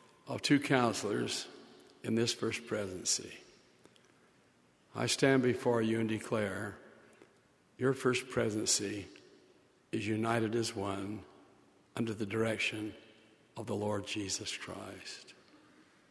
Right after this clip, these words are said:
We remind you that the Tabernacle Choir broadcast will be from nine thirty to ten A M tomorrow morning. The Sunday morning session will immediately follow. We express appreciation to the Priesthood Choir from the Provo Missionary Training Center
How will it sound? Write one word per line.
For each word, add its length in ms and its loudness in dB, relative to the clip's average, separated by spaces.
We 80 4
remind 440 8
you 100 4
that 160 4
the 100 4
Tabernacle 640 2
Choir 300 2
broadcast 680 2
will 80 0
be 160 4
from 240 0
nine 280 4
thirty 280 2
to 160 -4
ten 300 0
A 200 4
M 140 2
tomorrow 380 0
morning. 420 0
The 80 -8
Sunday 260 6
morning 320 6
session 460 4
will 100 2
immediately 500 6
follow. 600 0
We 140 8
express 460 8
appreciation 720 6
to 140 0
the 100 0
Priesthood 540 2
Choir 320 4
from 180 0
the 80 2
Provo 400 6
Missionary 540 4
Training 400 4
Center 500 -4